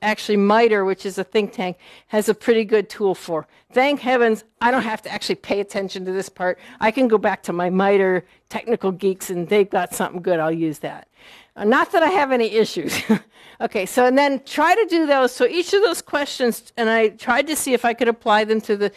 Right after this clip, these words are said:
system, the project, the environment, and then thoughts. And I did have one or two about thoughts. And so what I did is I created,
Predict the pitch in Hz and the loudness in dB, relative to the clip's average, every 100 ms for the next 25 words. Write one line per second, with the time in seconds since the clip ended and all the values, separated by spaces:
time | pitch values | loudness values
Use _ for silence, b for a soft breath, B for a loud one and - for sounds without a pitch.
0 | B - - 320 - 320 294 226 - 247 | B -10 -4 -4 0 0 2 0 2 2
1 | 262 269 254 - 214 202 214 220 214 214 | 2 0 -4 -2 -2 2 2 2 2 0
2 | - b b 208 202 196 - 190 - - | -2 b b 0 0 -2 0 -2 -2 -12
3 | - - _ - 214 226 294 285 254 247 | -16 -16 _ -2 -2 0 0 0 2 2
4 | 233 214 226 202 180 - - 156 175 - | 0 0 0 0 -4 -8 -14 -16 -16 -20
5 | B B B B 233 - 269 269 359 392 | B B B B -2 2 4 4 2 0
6 | 359 277 240 247 247 269 269 254 240 | 0 0 0 -4 -2 -2 2 2 0